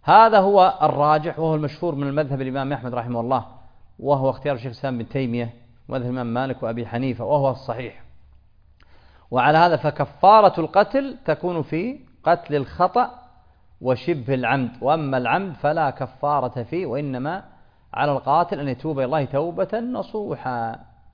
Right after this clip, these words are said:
لكن المؤلف مشى على القول أن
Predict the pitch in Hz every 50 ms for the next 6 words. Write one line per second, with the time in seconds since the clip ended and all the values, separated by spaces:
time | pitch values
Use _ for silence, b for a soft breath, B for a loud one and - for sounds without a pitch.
0 | _ - - _ _ - _ _ _ _ _ _ - _ - _ - - 123 127
1 | - - 147 147 147 175 185 165 123 147 165 151 - 156 139 135 139 139 151 185
2 | 208 - - - - _ _ _ _ - _ - _ - 143 143 143 135 147 156
3 | 180 196 240 254 - - - - - - _ - 165 160 147 143 147 175 220